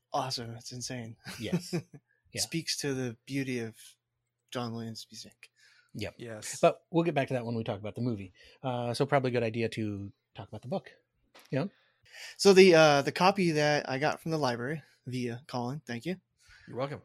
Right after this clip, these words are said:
Speaker 1: had a, had an introduction written in two thousand five, I think, by the
Speaker 2: Hmm.
Speaker 1: author. You know,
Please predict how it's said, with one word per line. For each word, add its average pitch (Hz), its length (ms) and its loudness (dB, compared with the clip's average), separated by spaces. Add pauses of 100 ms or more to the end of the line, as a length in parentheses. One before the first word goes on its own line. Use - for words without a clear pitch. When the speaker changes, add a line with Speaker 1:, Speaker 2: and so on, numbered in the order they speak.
(120)
Speaker 1:
had 185 160 8
a, 175 220 8
had 196 180 8
an 175 120 8
introduction 190 680 4
written 147 640 -2
in 127 380 -4
two 147 140 -12
thousand 135 560 -4
five, 185 280 -4 (120)
I 185 40 -8
think, 254 220 -8 (200)
by 131 340 -2
the 123 500 -4
Speaker 2:
Hmm. 165 60 -6
Speaker 1:
author. 196 220 -8 (640)
You 123 80 -6
know, 113 120 -6